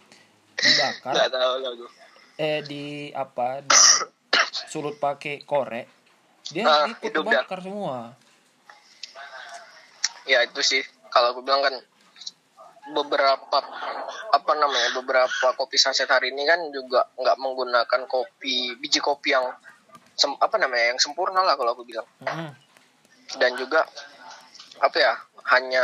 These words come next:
Speaker 1: ya aku bukan, bukan untuk, bukan untuk mendiskriminasi, di-, eh,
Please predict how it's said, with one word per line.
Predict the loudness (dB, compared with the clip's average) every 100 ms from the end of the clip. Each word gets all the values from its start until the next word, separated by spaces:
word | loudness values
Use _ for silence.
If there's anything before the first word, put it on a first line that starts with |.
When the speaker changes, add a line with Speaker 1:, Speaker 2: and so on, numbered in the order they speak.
| 2
Speaker 1:
ya | 2 0
aku | 0
bukan, | -2 0 0 0
bukan | 0 2 2
untuk, | 0 -4 -4 -8 -18 -20 -20 -4
bukan | -2 2 2 2 0
untuk | -4 -4 -4
mendiskriminasi, | -2 2 2 2 0 0 2 -4 -6
di-, | -14 -10 0
eh, | 0